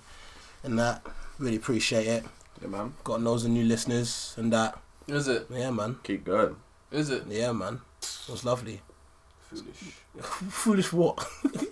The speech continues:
Speaker 3: I don't know. I just feel like cussing you.
Speaker 1: I'm still, I'm still, I'm actually still kind of angry. I can't lie to you.
Speaker 2: That's brilliant.
Speaker 3: I'm just laughing that someone pinched your cheeks, man. That's just
Speaker 1: Fam,
Speaker 3: funny, man.
Speaker 1: no, it's disrespectful.
Speaker 3: Oh, final thing. You man seen the Toy Story, um, thing,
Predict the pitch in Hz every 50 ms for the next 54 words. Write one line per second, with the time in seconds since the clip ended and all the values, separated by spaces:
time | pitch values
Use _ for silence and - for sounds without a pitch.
0 | - - - 117 120 113 113 117 117 117 123 - - 151 120 - - - 123 -
1 | - - - - - - 202 233 - - 277 220 175 202 202 - - - 226 208
2 | 147 135 143 - - - 220 - - 117 - - 123 110 - 113 101 95 95 107
3 | 120 123 110 95 82 87 92 - - - 147 113 104 113 117 113 113 - - -
4 | 104 101 95 92 - - - 82 80 80 78 76 - - - 302 349 349 180 -
5 | 156 156 151 156 160 - 143 131 120 107 - - - - - 165 165 151 139 123
6 | 123 - 147 135 123 - - 117 120 - 190 196 170 - - - - 90 107 139
7 | 151 156 135 127 123 110 107 123 113 110 107 101 117 110 113 120 123 127 135 131
8 | 113 107 107 - - - - - - 147 139 - - 117 104 - - - 104 -
9 | - - - 113 113 - - - - - - - - - - - - 165 160 156
10 | 139 123 - - 117 107 127 147 - - - - - - 131 151 156 156 147 160
11 | 156 143 139 139 - 165 160 151 - - 127 120 120 117 - 113 117 117 127 131
12 | 143 - 165 - - - - _ _ - - - - - - - 156